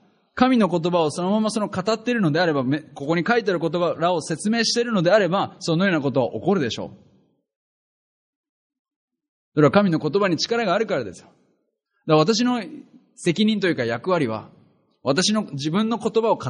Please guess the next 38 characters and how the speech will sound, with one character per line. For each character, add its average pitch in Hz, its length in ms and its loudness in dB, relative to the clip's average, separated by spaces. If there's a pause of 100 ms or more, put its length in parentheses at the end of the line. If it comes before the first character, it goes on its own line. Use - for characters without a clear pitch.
(100)
ら 180 100 2
な 240 100 0
い 254 60 0
と 208 80 2
い - 0 -
う - 20 0
こ 147 80 0
と 117 100 -6
で 104 80 -8
す - 60 -16
よ。 - 80 -20 (960)
聖 254 180 4
書 220 120 4
に 185 120 2
書 226 100 2
い 208 60 2
て 202 60 -2
あ - 20 -2
る 185 60 -2
こ 170 100 -2
と 165 120 -2
を 156 40 0
そ 180 100 -6
の 208 120 0
ま 240 80 2
ま、 - 400 0
そ 165 140 -6
の 156 60 0
語 165 280 0
る 240 100 2
と 196 80 0
い 175 40 2
う - 20 -6
こ 139 100 -2
と 110 100 -8
で 87 100 -14
す - 60 -20
よ。 - 60 -20